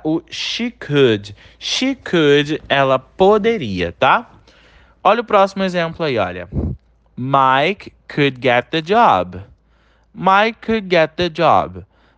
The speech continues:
Mike poderia conseguir o trabalho, tá? Então, você repara que Mike could,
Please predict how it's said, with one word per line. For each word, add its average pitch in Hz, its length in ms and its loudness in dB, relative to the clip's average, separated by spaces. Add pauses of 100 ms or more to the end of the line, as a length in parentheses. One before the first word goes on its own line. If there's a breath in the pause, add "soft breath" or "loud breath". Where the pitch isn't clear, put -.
(120)
Mike 160 540 0 (120)
poderia 180 880 2
conseguir 165 680 -8
o 135 60 -10
trabalho, 120 640 0
tá? 135 340 0 (320 soft breath)
Então, 156 260 0
você 190 140 -4
repara 156 380 2
que 131 180 -6
Mike 165 560 0
could, 214 260 -6